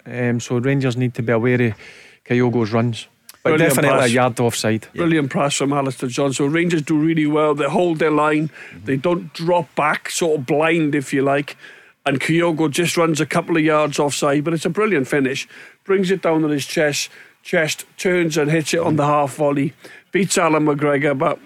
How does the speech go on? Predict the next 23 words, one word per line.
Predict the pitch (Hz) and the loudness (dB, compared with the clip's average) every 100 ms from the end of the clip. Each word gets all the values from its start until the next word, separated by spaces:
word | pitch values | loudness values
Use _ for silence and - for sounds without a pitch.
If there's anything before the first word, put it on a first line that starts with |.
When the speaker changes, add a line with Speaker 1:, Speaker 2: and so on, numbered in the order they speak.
| - _ _ | -20 _ _
Speaker 2:
the | 135 | -10
flag | - 143 139 | -2 0 2
went | 147 123 | 0 -2
straight | - 127 127 | -2 -2 0
up. | 123 - | -4 -2
Correct | 160 165 - | 0 0 0
decision | 139 - 131 135 131 | -2 0 0 2 0
as | 127 | 0
well. | 127 123 | 0 0
He's | 123 110 - - - - | 0 -4 -10 -16 -20 -6
two | 170 | -2
or | 156 | 0
three | - 139 | 2 2
yards | 139 135 139 | 2 2 0
offside, | 131 - 135 139 | -2 0 0 0
but | 135 | -2
very, | 131 139 156 147 | -4 0 2 2
very | 139 143 135 135 | 2 0 0 -2
good | 143 131 | -2 -4
defending, | 127 135 131 131 123 123 - - - _ _ | -4 -2 0 0 -2 -6 -18 -20 -20 _ _
uh, | 131 139 | -2 0
from | - 139 127 | 0 0 0
Barisic | 123 143 139 135 - 135 - - | 0 0 0 0 -2 -4 -4 -10